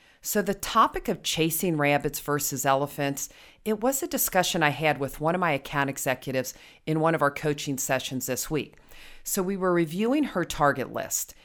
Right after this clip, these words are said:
and she was looking at accounts she was looking to convert to being good customers for her. And then I always ask this question.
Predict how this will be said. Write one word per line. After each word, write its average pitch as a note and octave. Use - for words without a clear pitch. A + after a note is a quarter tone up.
and D#3
she -
was D#3+
looking G3
at D#3+
accounts D#3
she -
was C#3+
looking D3+
to E3+
convert C3+
to F3
being D#3
good F3+
customers C3
for B2
her. A#2
And G3
then A3+
I A#3
always G#3+
ask F3
this -
question. -